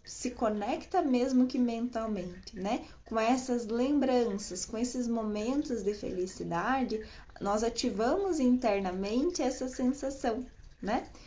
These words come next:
Porque é, é muito fácil quando a gente pensa no sorriso das pessoas que amamos, é, ou um dia que ficou muito marcado na nossa memória por uma paisagem muito bonita, por um local muito bonito em que nós nos conectamos,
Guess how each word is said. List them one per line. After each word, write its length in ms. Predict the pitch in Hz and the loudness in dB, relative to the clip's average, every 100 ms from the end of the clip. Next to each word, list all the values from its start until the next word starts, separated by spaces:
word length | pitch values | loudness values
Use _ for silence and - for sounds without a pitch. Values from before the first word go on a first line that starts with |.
| - - | -20 -6
Porque 500 | - 311 - 202 - - - | -4 -2 2 2 2 -6 -8
é, 840 | 185 196 196 190 185 180 170 - - | -4 0 2 2 2 2 0 -4 -4
é 80 | - | 0
muito 240 | 226 254 | 2 0
fácil 640 | - 262 220 202 - 202 196 | 4 6 6 4 0 -2 2
quando 260 | 220 208 208 | 2 4 2
a 80 | 214 | 0
gente 500 | 202 202 208 214 202 - | 0 -2 -2 -4 -4 -2
pensa 360 | 220 220 240 | 0 0 -2
no 140 | 208 214 | -2 -2
sorriso 380 | 254 262 208 196 | 2 2 2 0
das 180 | 202 | -2
pessoas 420 | - 208 202 196 - | -2 -2 -2 -2 0
que 100 | 254 | 0
amamos, 800 | 262 254 233 220 226 247 - - - - - - - | 4 4 2 0 -4 -6 -8 -14 -16 -16 -16 -8 0
é, 440 | 190 190 190 196 | 4 4 4 4
ou 120 | - 240 | 4 4
um 160 | 240 214 | 4 4
dia 320 | 226 269 226 | 2 2 0
que 100 | - | -2
ficou 220 | - 233 | -2 0
muito 280 | 233 262 294 | 2 2 4
marcado 840 | 247 247 - 254 247 269 247 247 | 4 4 0 2 4 4 4 0
na 120 | 208 | -2
nossa 360 | 196 190 202 - | -2 -2 -4 -4
memória 640 | 190 180 180 196 214 208 | -4 -2 2 4 4 4
por 160 | 214 202 | 0 -2
uma 160 | 190 208 | -2 -2
paisagem 840 | 220 190 196 196 214 285 285 247 | -2 -2 0 2 4 4 4 2
muito 300 | 226 226 233 | 0 -4 -4
bonita, 560 | 196 202 196 208 208 202 | -4 -2 -2 -4 -6 -6
por 160 | 196 | -6
um 140 | 196 196 | -6 -6
local 480 | 185 - 220 262 | -6 0 2 4
muito 280 | 269 233 240 | 4 2 0
bonito 460 | 196 202 196 196 202 | -4 -4 -2 -4 -4
em 80 | 196 | -4
que 80 | |
nós 300 | 196 190 190 | -4 -2 -2
nos 160 | 190 - | -4 -6
conectamos, 1000 | - 185 185 - - 208 220 214 214 | -6 -8 -8 -14 -6 0 0 0 -4